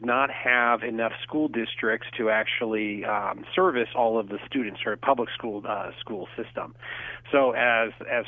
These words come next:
part of their legislation, they allow, uh, parents to choose different schools, um, private schools, and then use tax money to basically pay for the tuition or pay for at least part of the tuition.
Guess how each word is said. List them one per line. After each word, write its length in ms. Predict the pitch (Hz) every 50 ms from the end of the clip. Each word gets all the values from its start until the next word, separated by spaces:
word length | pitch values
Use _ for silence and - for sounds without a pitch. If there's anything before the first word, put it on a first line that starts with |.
| - -
part 220 | - 139 135 135
of 80 | 131 117
their 200 | 123 131 135 135
legislation, 800 | 135 139 120 123 113 - - 123 123 120 - - 139 135 131
they 220 | 110 113 113 123 120
allow, 680 | 117 120 117 113 117 113 113 113 113 113 123 131 139 - - - - - - -
uh, 220 | - 110 107 104 104 -
parents 500 | - - - 139 123 117 110 120 - - - - -
to 300 | - 117 113 110 107 101 - - -
choose 300 | - 165 165 170 170 135 113
different 360 | - 143 139 - 143 135 117 -
schools, 520 | - - 117 113 113 110 110 110 123 135 - - - - - - - - -
um, 380 | 120 117 110 110 110 110 107 104
private 380 | - - 123 123 131 131 127 -
schools, 460 | - - - 120 113 113 110 117 123 123 - -
and 260 | 123 113 110 110 104
then 200 | 113 113 113 110
use 300 | 110 123 135 135 135 127 -
tax 320 | - - 135 131 135 131 - -
money 440 | 127 117 113 110 107 107 107 - - -
to 40 | 120
basically 520 | 101 113 110 101 - - 113 - 113 104
pay 200 | - - 117 110 101
for 80 | - 117
the 80 | 107 104
tuition 460 | - - 107 107 107 101 - - 113
or 60 | 104
pay 240 | 101 - 117 107 104 95 -
for 140 | - 110 107
at 60 | 95 101
least 180 | 110 104 -
part 320 | - - - 110 104 107 -
of 160 | 117 104 98
the 80 | 101
tuition. 600 | 104 - - 110 101 98 - - - - - -